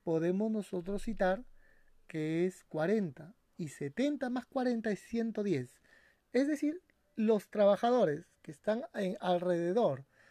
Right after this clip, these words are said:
de ese trabajo percutador se están exponiendo a ciento diez decibelios. Y debo señalarte que es correcto.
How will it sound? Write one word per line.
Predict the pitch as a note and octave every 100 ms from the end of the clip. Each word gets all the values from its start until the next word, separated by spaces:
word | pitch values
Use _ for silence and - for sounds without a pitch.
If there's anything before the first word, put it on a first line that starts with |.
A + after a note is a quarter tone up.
| _ -
de | D#3+
ese | G3 A#3
trabajo | A3 G#3+ A3+ - G#3
percutador | - D#3 - D3+ D#3 A3 D#3 C3 _ _ _ _ _ _ _ _ _ _ _ _ _ _ _ _ _ _ _ _ _
se | -
están | - G#3
exponiendo | G#3 G3+ G3+
a |
ciento | - G#3+ A3+ G#3+
diez | G3+ F3 B2
decibelios. | D3 - C3+ B2+ D#3 - _ _
Y | A3
debo | G#3 A#3
señalarte | C4 A3+ G3+ G3+ G#3 A3+
que | G#3
es | -
correcto. | A3+ A#3+ A#3+ - D3